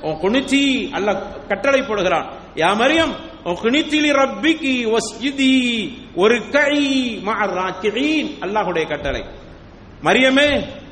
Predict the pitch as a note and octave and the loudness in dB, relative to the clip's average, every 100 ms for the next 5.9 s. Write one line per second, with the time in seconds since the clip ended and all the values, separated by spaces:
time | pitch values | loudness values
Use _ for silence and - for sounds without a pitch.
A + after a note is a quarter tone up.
0 | - G3+ A3 F#3+ B3 C#4+ - C#4+ C4 A#3+ | -2 0 2 2 2 0 0 0 0 -2
1 | A3 G#3 - A3 A#3 A3 G#3 F#3+ F3 G3 | 0 -2 -2 -2 0 2 0 -2 -2 2
2 | G3+ F#3+ F3+ E3 D#3 D3 C3+ A2+ - - | 2 2 0 0 0 -2 -2 -6 -10 -18
3 | - - G3 B3+ C#4+ D4+ A#3+ C4 D4 D4 | -18 -2 0 2 4 2 2 0 -2 -2
4 | C#4+ C#4+ C#4+ D4+ C#4+ C4 C4 D4 C#4 C4+ | -2 0 0 0 0 0 0 -2 0 0
5 | C#4 C#4 C#4 C4+ C4+ D4 D4+ C#4 | 0 -2 -2 0 2 0 0 0